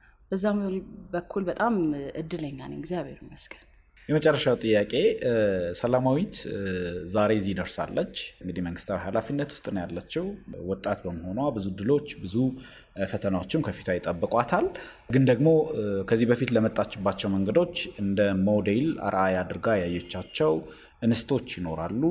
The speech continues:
Speaker 2: እ፣ በዛውም ልክ ወንዶችም አሉ። ግን፣ እ፣ እንዲያው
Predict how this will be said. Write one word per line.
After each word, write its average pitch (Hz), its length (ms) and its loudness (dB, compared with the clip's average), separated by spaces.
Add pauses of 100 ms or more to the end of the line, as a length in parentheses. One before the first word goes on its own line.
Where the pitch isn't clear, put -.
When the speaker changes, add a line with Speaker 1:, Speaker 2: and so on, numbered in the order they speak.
(180)
Speaker 2:
እ፣ 92 140 0 (140)
በዛውም 92 440 -4
ልክ 175 200 0 (160)
ወንዶችም 113 580 4
አሉ። - 200 -4 (200)
ግን፣ 131 200 4 (320)
እ፣ - 140 -8 (200)
እንዲያው 98 300 2